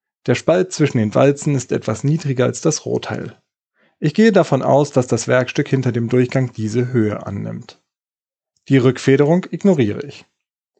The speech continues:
So ein Durchgang durch die Walzen wird übrigens Stich genannt. Es entsteht auch noch ein Winkel zwischen der Verbindungslinie der Walzenachsen und dem Punkt, an dem die Walze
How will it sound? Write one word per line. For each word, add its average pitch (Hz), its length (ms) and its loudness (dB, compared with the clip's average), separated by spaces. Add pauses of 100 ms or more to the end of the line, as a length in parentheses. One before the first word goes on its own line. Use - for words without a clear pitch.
(300)
So - 160 2
ein 123 160 2
Durchgang 185 420 4
durch 135 160 0
die 107 160 -6
Walzen 104 480 -2
wird 90 120 -6
übrigens 180 520 -2
Stich - 480 -2 (180)
genannt. 101 480 -8 (1400)
Es 165 140 -4
entsteht 185 380 2
auch 180 100 4
noch 180 140 2
ein 165 180 4
Winkel 185 320 4
zwischen 151 380 0
der 151 100 4
Verbindungslinie 143 960 2
der 127 180 2
Walzenachsen 143 800 0
und 131 300 -2
dem 120 260 4
Punkt, 180 360 2
an 139 180 0
dem 135 160 4
die 117 160 0
Walze 113 480 2